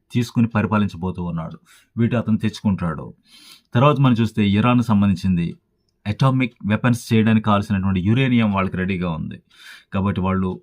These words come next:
అణువాయుధాలు చేసుకుంటారు. ఇది ఇజ్రాయెల్ అంగీకరించదు. కాబట్టి వాడి స్థావరాల మీద దాడి చేస్తానని. ఇవన్నీ మనం వింటున్నప్పుడు, ప్రియమైన దేవుని బిడ్డలారా, నీవు దేవుని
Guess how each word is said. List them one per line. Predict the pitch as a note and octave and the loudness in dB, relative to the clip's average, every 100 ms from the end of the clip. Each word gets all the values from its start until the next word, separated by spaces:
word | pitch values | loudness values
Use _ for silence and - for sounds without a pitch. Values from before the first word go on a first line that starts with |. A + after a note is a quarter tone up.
| - | -2
అణువాయుధాలు | G#2 B2 B2 A#2 A2 G#2 | 2 4 4 2 0 -2
చేసుకుంటారు. | F#2 F#2+ E2+ E2 D2+ E2 _ _ _ A#2 | -4 -4 -4 -6 -12 -18 _ _ _ -2
ఇది | G#2+ G#2+ G2+ _ G#2 | 2 2 0 _ -8
ఇజ్రాయెల్ | G2 A2+ G2 | -2 0 0
అంగీకరించదు. | F#2 F#2 E2+ E2 E2 E2 F#2 | -2 -2 -2 -4 -6 -8 -4
కాబట్టి | A2 G#2 | -4 -2
వాడి | G#2 F#2 | -4 -4
స్థావరాల | G2+ G#2 A#2 A#2 | -2 0 2 2
మీద | A2+ F2+ | 0 0
దాడి | F2+ F2+ | -2 -2
చేస్తానని. | E2+ - E2+ D2+ D2+ _ - - _ G2+ | -6 -6 -10 -10 -14 _ -20 -20 _ -4
ఇవన్నీ | G2+ D3+ E3+ D#3+ | 0 4 4 4
మనం | C#3 A#2 | 2 0
వింటున్నప్పుడు, | A#2 B2 A2+ A2 G#2 | 0 0 0 -2 -4
ప్రియమైన | A2 G#2 G2 | 0 2 2
దేవుని | G2+ G2 | 0 -2
బిడ్డలారా, | F#2 F#2 F#2 A2 - _ _ _ _ _ | -2 -2 -2 -4 -8 _ _ _ _ _
నీవు | F#2+ G#2 C3+ G#2+ F#2+ G2 - _ F#2+ D#2 G#2 | 0 0 0 -2 -6 -6 -12 _ -18 -6 -2
దేవుని | A#2+ C#3 | 0 0